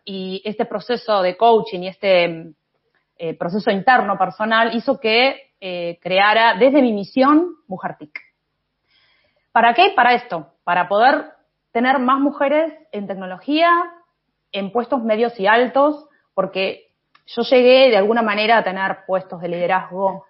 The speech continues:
regional, tanto acá como en España, y la verdad que quiero ver más mujeres. Después de muchos años me di cuenta, digamos, que he viajado sola, casi sola, eh, con muchos hombres. De hecho, yo a Oscar lo conocí justamente trabajando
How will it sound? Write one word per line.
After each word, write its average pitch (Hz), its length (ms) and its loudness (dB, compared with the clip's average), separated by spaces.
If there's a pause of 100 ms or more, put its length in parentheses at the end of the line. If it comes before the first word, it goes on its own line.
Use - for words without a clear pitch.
(400)
regional, 247 680 0 (420)
tanto 180 220 -2
acá 190 240 0
como 180 160 -4
en 175 80 -10
España, 233 480 2
y - 40 -8
la 220 120 2
verdad 285 220 4
que 330 400 0 (480)
quiero 285 180 4
ver 262 140 6
más 247 180 0
mujeres. 170 520 -10 (260)
Después 359 300 0
de 381 60 2
muchos 330 300 0
años 311 240 4
me 240 140 2
di 220 100 -2
cuenta, 220 460 2
digamos, 208 380 -2
que 185 160 -2
he 190 40 0
viajado 220 400 2
sola, 190 640 -2 (260)
casi 202 260 -6
sola, 196 540 0 (480)
eh, 175 240 -4
con 170 120 -8
muchos 202 260 -10
hombres. 196 560 0
De 185 100 -6
hecho, 226 480 0
yo 214 80 0
a 208 80 4
Oscar 233 220 0
lo 202 120 0
conocí 185 560 -6
justamente 208 460 0
trabajando 208 760 0